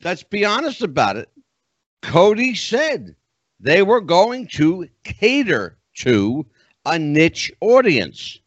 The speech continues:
In so doing, he sealed their fate.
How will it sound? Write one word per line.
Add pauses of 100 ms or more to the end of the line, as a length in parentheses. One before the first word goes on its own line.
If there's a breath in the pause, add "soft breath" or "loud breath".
(960)
In
so
doing, (160)
he
sealed
their
fate.